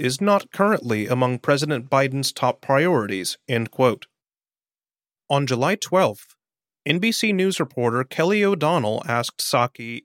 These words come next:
if Biden had reassessed his priorities regarding Cuba after the protests on the island the previous day. Quote, "In terms of where it ranks in a priority order,"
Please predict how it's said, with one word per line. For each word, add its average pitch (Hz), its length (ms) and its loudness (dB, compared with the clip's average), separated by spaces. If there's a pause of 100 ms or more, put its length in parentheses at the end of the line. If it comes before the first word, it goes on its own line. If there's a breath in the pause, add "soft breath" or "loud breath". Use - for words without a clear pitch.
(120)
if 135 240 0
Biden 175 600 0
had 113 180 -4
reassessed 185 760 -2
his 131 120 -2
priorities 117 760 -2
regarding 127 520 -2
Cuba 120 500 -2 (480)
after 117 260 -2
the 113 140 2
protests - 720 0
on 143 120 2
the 151 120 0
island 131 380 2
the 156 140 -2
previous 110 480 -6
day. 120 440 -2 (880)
Quote, 139 420 0 (580)
"In 170 180 2
terms 254 340 0
of 220 80 4
where 165 240 2
it 160 80 0
ranks 131 500 -2 (160)
in 165 280 0
a 147 100 2
priority 165 760 0
order," 127 520 0